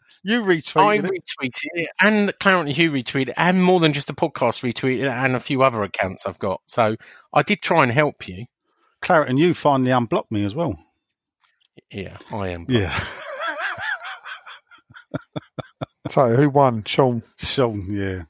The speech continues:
Speaker 2: Yeah, but, but, but, but no, you, he, on your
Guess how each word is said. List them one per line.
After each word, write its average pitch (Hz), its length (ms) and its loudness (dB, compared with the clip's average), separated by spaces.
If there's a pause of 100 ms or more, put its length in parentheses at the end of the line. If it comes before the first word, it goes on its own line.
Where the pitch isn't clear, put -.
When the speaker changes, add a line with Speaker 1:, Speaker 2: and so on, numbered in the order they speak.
(640)
Speaker 2:
Yeah, 170 160 4
but, 156 240 -6
but, 180 140 0 (360)
but, 175 160 -2 (120)
but 160 180 0 (160)
no, 170 140 4
you, 151 200 4
he, 147 140 -2 (220)
on 156 200 4
your 165 380 4